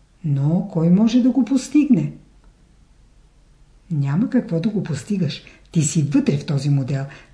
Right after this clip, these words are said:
Ти искаш да бъдеш човек. Човек е същество, което не пада. Защото какво седи падането?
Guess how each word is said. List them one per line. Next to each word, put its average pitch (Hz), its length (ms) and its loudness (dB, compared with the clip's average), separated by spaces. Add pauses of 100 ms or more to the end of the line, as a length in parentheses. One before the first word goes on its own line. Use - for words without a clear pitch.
Ти 262 100 4
искаш 247 600 4
да 175 160 4
бъдеш 180 340 4
човек. 220 380 0 (800)
Човек 147 360 -2
е 143 60 0
същество, 143 880 -2
което 151 400 -2
не 151 220 0
пада. 143 320 -2 (1600)
Защото 143 760 -4 (920)
какво 139 300 -10
седи 147 340 -10
падането? 175 600 -4